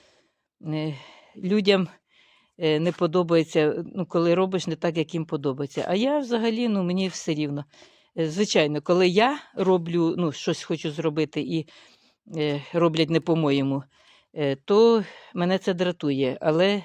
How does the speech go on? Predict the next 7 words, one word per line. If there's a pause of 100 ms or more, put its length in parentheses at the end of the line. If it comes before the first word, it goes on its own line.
(100)
це
чисто, (460)
наприклад,
в
сімейній (640)
атмосфері. (440)
А...